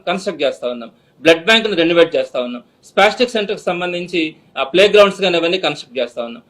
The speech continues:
ఒక ట్వంటీ డేస్ దాకా ఆ వర్క్స్ అన్ని కూడా పడతాయి. చాలా మంది దానికి సంబంధించినటువంటి డొనేషన్స్ కూడా ఇచ్చారు. So ఇవన్నీ జరుగుతా ఉన్నాయి, కొంతకాలం వెయిట్ చేయమని చెప్పి చెప్పారు. So ఇప్పుడు ఏదైతే ఈ మా మేనేజింగ్ కమిటీ మెంబర్స్ని వాళ్ళు పిలిచి,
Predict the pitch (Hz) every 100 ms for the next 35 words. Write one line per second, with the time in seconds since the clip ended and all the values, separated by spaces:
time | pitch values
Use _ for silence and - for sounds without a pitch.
0 | _ 202 208 202 202 202 220 233 240 247
1 | 233 160 160 165 190 226 202 196 160 135
2 | - 120 - _ - 214 240 233 233 214
3 | 185 - 175 185 180 175 170 160 143 147
4 | 165 170 147 131 123 117 120 117 _ _
5 | _ - 254 208 180 190 247 208 196 208
6 | 185 151 143 147 _ - 185 185 - 220
7 | 226 180 190 170 165 147 131 - 123 120
8 | 117 _ _ _ _ - 196 262 220 202
9 | 254 226 214 - 196 226 226 226 202 208
10 | _ - 190 196 196 202 226 214 220 202
11 | 190 190 185 190 185 202 175 170 170 190
12 | 208 202 165